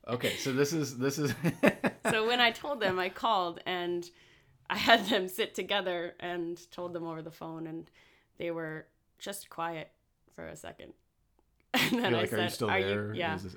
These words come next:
Speaker 1: okay, yeah,
Speaker 2: Like,
Speaker 1: yeah.
Speaker 2: "Are you guys
Speaker 1: Yeah.
Speaker 2: okay?" <laughs>
Speaker 1: Yeah. Now,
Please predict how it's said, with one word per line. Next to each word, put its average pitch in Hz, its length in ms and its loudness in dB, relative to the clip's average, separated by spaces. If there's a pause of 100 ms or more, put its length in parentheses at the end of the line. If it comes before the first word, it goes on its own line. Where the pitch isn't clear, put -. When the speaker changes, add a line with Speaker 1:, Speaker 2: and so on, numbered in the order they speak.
Speaker 1:
okay, - 200 -14
yeah, - 60 -8
Speaker 2:
Like, 175 280 -6
Speaker 1:
yeah. 190 80 -12
Speaker 2:
"Are 190 40 -8
you 190 160 -8
guys 196 360 -8 (400)
Speaker 1:
Yeah. 101 180 -8
Speaker 2:
okay?" 196 560 2
<laughs> - 60 -6
Speaker 1:
Yeah. 427 260 10 (760)
Now, 170 200 2